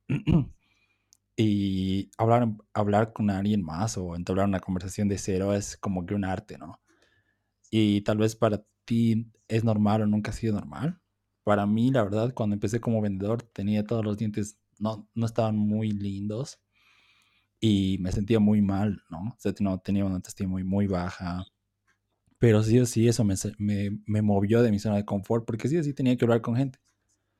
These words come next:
Tenía que vender todos los días, venía gente Y sí o sí yo tenía que cerrar ahí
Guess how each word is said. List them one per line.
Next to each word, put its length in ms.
Tenía 260
que 100
vender 300
todos 200
los 140
días, 360
venía 260
gente 500
Y 180
sí 160
o 60
sí 140
yo 120
tenía 220
que 100
cerrar 320
ahí 260